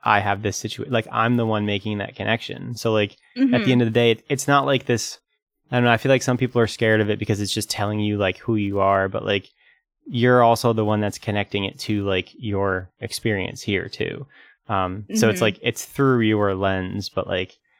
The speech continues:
Speaker 1: I don't know, just, like, guidance almost. <laughs>
Speaker 2: Yeah, yeah. And I feel like something, one of the bigger things that people, one of the biggest critiques of astrology is it's, like, the power of suggestion, you know, that it's so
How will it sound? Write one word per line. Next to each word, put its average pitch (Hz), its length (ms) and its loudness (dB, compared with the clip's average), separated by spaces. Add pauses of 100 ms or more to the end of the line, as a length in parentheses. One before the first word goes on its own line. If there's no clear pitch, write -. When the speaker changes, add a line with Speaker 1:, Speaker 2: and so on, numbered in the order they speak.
(360)
Speaker 1:
I 107 100 -8
don't 95 100 -8
know, 87 200 -10
just, - 200 -10
like, 98 160 -6
guidance 90 420 -4
almost. - 440 -8 (160)
<laughs> - 20 -6 (460)
Speaker 2:
Yeah, 254 300 2
yeah. 254 320 4
And 302 140 2
I 311 120 0
feel 269 120 0
like 349 140 0
something, 254 460 -2
one 220 200 0
of 220 100 -2
the 220 80 -2
bigger 202 420 0
things 220 360 -2
that 233 160 0
people, 220 600 2 (480)
one 226 160 -2
of 220 60 0
the 214 80 0
biggest 208 440 -6 (120)
critiques - 640 -4
of 240 120 0
astrology 247 640 0
is 208 560 -2 (400)
it's, 240 120 -2
like, 214 160 -4
the - 80 -16
power 202 360 2
of 202 100 -2
suggestion, 247 800 -2 (440)
you 247 100 2
know, 247 160 4
that 220 120 2
it's 196 180 -2
so 220 380 2